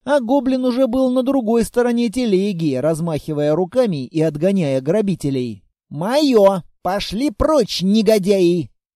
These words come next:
Сеня и дитя не собирались вмешиваться, но спокойно проехать мимо не дали сами разбойники. Несколько человек бросились на перерез, не желая оставлять лишних свидетелей. «Зря, ох, зря!»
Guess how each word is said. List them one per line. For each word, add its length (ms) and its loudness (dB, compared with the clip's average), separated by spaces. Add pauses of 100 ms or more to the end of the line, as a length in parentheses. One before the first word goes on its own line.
(160)
Сеня 460 -4
и 20 -4
дитя 380 -2
не 140 -2
собирались 640 -2
вмешиваться, 800 -6
но 160 -4
спокойно 560 -2
проехать 580 -2
мимо 420 -4
не 220 -8
дали 280 2
сами 320 -2
разбойники. 1000 -2 (260)
Несколько 480 -6
человек 500 -4
бросились 640 -2
на 140 -4
перерез, 680 -2 (100)
не 180 -2
желая 440 0
оставлять 560 -2
лишних 440 -4
свидетелей. 840 -4 (160)
«Зря, 920 -2
ох, 320 0
зря!» 720 0